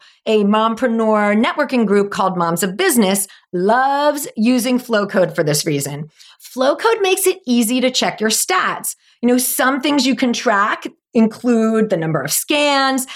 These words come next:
the time and the location of the scan, and downloads.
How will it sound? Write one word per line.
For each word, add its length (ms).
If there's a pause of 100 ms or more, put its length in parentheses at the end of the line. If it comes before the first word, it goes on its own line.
(140)
the 80
time 540
and 120
the 80
location 540
of 120
the 80
scan, 560
and 200
downloads. 800